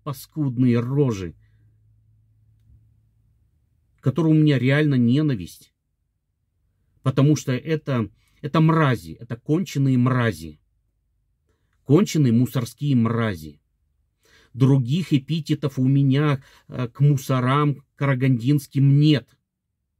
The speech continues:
И вот я посмотрел, как они вломились, э, во двор, в частную собственность, разломали ему эти ворота, которые ни копеечка стоят. И, наверное, Евгений этот сам заработал.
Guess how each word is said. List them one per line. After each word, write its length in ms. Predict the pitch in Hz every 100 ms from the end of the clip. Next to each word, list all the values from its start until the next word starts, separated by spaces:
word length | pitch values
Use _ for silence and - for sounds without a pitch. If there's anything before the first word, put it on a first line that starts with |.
| _ _ _ _ _ _ _ _ _ _ _ _ -
И 80 |
вот 220 | 135 247 240
я 80 |
посмотрел, 580 | 214 160 156 147 165 202
как 240 | 143 147 139
они 220 | 131 123
вломились, 680 | 110 113 135 151 143 110 - - - -
э, 600 | 139 120 113 107 101 98 95
во 180 | 98 135
двор, 360 | 127 120 135 107
в 40 |
частную 380 | - 135 - 123
собственность, 560 | - 131 117 98 87 - -
разломали 840 | - 123 151 123 147 156 160 156 127
ему 260 | 120 120 135
эти 180 | 135
ворота, 720 | 123 110 135 147 151 143 78 87 _ _ _
которые 360 | 139 135 156 151
ни 140 | 143
копеечка 600 | 147 131 113 131 135 -
стоят. 440 | - - 101 - - _ _ _ _ _ _ _ _ _ _ _ _ _ _ _ _ _ _ _ -
И, 180 | 120
наверное, 520 | 101 107 110 190 175 127
Евгений 540 | 104 101 113 156 139
этот 260 | 135 117 -
сам 380 | - 156 151
заработал. 760 | 117 120 120 113 110 - 82